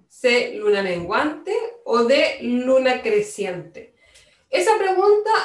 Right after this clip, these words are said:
a mí me la enseñaron y es muy fácil.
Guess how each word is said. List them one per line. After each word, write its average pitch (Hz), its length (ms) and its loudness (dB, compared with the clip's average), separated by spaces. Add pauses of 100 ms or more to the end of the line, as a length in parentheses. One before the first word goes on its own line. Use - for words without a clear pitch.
(120)
a 240 100 -2
mí 277 80 2
me 302 120 2
la 277 120 2
enseñaron 330 800 -2
y 277 180 -4
es 302 220 -4
muy 415 320 4
fácil. - 580 -6